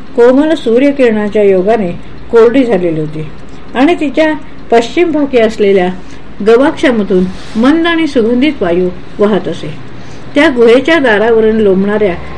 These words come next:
वृक्षांच्या पुष्पमंजरी पाहून, हातात पुष्पमाला धारण करून स्वयंवराला उद्युक्त झालेली ती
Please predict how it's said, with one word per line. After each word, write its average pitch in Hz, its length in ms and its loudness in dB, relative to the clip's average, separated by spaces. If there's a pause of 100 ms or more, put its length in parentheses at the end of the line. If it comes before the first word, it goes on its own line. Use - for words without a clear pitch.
(140)
वृक्षांच्या 285 580 0
पुष्पमंजरी 220 800 0
पाहून, 185 320 -2 (380)
हातात 269 300 0 (140)
पुष्पमाला 269 580 2
धारण 202 380 -2
करून 208 300 0 (380)
स्वयंवराला 262 680 2
उद्युक्त 214 480 0
झालेली 220 460 0
ती 202 280 0